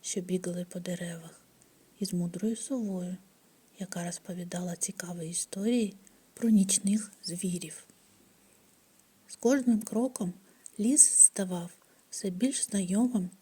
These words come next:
і затишним. Лора не поспішала, адже кожна зустріч дарувала їй нові відкриття. Під вечір вона вже підійшла до місця, де, за словами бабусі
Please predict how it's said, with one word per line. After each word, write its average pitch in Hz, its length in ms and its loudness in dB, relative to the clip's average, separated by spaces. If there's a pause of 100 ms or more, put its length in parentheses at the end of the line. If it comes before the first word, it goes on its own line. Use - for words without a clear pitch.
(480)
і 240 120 4
затишним. 175 680 -4 (1000)
Лора 277 240 2
не 285 140 0
поспішала, 180 800 -4 (540)
адже 175 220 0
кожна 226 440 2
зустріч 208 540 0
дарувала 180 480 -2
їй 180 280 -4
нові 180 400 2
відкриття. 185 720 -6 (340)
Під 175 200 -2
вечір 262 460 2 (320)
вона 220 220 6
вже 247 200 2
підійшла 220 540 2
до 240 160 4
місця, 190 520 4 (560)
де, 190 160 4
за 196 100 2
словами 180 520 0
бабусі 175 640 0